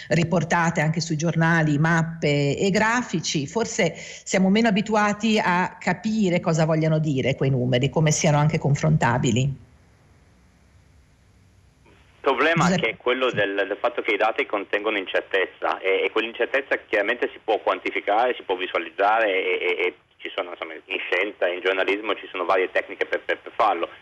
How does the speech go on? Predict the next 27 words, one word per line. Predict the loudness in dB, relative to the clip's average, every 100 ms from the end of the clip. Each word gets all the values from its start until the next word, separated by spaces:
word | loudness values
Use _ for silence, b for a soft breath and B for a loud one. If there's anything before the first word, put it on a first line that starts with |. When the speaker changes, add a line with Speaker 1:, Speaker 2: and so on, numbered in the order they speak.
| B B _
Speaker 2:
Il | -4
problema | 0 0
è | -2
che | -4
l'incertezza | -2 -2 0 -2 0 -2 -2
chiaramente | -2 0 0 -4 -4
non | -4 -6
si | -2
presta | -2 0 -2
bene | 0 0
alla | 0 -2
gestione | -4 -4 -6
di | -4
una | -4
crisi, | -2 -2 -2 -8
perché | -4 -4
tutti | -6 -12 -2 -2 0
siamo | -4
un | -2
po' | -2
abituati | 0 -2 0 2 0 0
a, | -2 -4 -6
all'idea | -4 0 0
che | 0 -4
chi | -2
governa | 0 2 0 0
deve | -2 0 0 -2